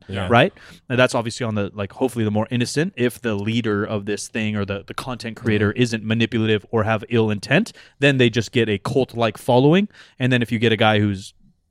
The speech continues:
Speaker 2: sociopath, you get a cult. Um,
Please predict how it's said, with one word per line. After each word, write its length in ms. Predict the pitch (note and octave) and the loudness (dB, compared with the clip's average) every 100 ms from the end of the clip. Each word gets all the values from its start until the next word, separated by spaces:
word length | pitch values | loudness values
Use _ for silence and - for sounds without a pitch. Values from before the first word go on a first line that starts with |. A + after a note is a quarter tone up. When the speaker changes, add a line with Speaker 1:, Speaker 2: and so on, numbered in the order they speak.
| - | -14
Speaker 2:
sociopath, 800 | - B2 G#2+ A2 G#2+ G#2+ A#2 | 2 2 2 -2 -2 0 0
you 80 | A2+ | -2
get 120 | G2+ | -4
a 80 | F#2+ | -4
cult. 360 | - G#2+ A2+ - - - - | 0 0 0 -4 -16 -20 -4
Um, 460 | A#2+ G#2 G2 F#2+ | 0 0 0 -4